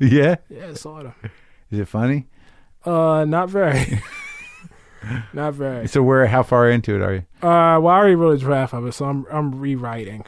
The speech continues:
Speaker 2: right now.
Speaker 1: Oh, did you give it to Christopher for, for notes?
Speaker 2: Uh, he has seen parts of it for notes. He had
Speaker 1: Yeah.
Speaker 2: to see parts of it before I, they gave me a contract for it. So
Speaker 1: Uh-huh.
Speaker 2: yeah.
Speaker 1: And they signed off on it.
Speaker 2: They did. <laughs> They did. Remarkably, I couldn't believe it.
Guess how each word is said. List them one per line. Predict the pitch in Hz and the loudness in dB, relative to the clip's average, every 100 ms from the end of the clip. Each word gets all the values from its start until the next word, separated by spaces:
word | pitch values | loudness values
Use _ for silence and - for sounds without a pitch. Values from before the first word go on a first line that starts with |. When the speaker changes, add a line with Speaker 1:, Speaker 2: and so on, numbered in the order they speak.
| - | -18
Speaker 2:
right | 113 - | -18 -16
now. | 95 98 | -14 -2
Speaker 1:
Oh, | 113 101 | 2 2
did | - - | -2 -6
you | 107 | -2
give | 107 117 | 2 2
it | 113 | 2
to | - | -2
Christopher | 101 123 113 120 120 104 | -2 0 -2 -2 -4 -2
for, | 107 95 - - - - | -4 -8 -12 -18 -18 -20
for | - 107 98 | -8 -6 -2
notes? | 98 131 - - - _ - - | 0 0 -4 -16 -20 _ -20 -6
Speaker 2:
Uh, | 170 180 175 170 170 170 165 | 0 2 4 4 6 6 4
he | 165 | 4
has | 196 165 | 4 2
seen | 165 151 | -2 0
parts | 170 151 147 | 0 0 -2
of | 139 | -6
it | |
for | 127 135 120 | -6 -6 -6
notes. | 113 101 - - | -8 -12 -16 -8
He | 143 | -4
had | 131 | -2
Speaker 1:
Yeah. | 98 | -2
Speaker 2:
to | |
see | 123 | -2
parts | - 127 120 | -6 -8 -8
of | |
it | 113 | -10
before | 110 113 | -12 -12
I, | 107 107 - | -12 -16 -18
they | - 107 | -14 -12
gave | 110 | -12
me | 107 | -12
a | |
contract | 98 104 101 98 95 90 | -14 -14 -16 -16 -20 -20
for | - | -20
it. | - | -20
So | - 82 - - | -20 -20 -20 -6
Speaker 1:
Uh-huh. | 113 92 95 95 - - - | 0 2 2 -2 -8 -20 -14
Speaker 2:
yeah. | 113 101 98 - | -12 -10 -8 -2
Speaker 1:
And | 101 104 107 | 0 0 2
they | 104 | 0
signed | 95 113 107 | 2 2 2
off | 107 98 - | 4 2 0
on | 82 | -4
it. | 80 - _ _ - | -6 -12 _ _ 0
Speaker 2:
They | 175 | 2
did. | 165 214 226 175 117 - | 4 4 6 4 2 -2
<laughs> | |
They | - | -2
did. | 151 131 190 | -2 2 2
Remarkably, | 156 156 165 - 147 127 | 2 2 0 0 -4 -6
I | 117 | -8
couldn't | - 135 | -6 -6
believe | 131 147 143 | -6 -6 -8
it. | - | -14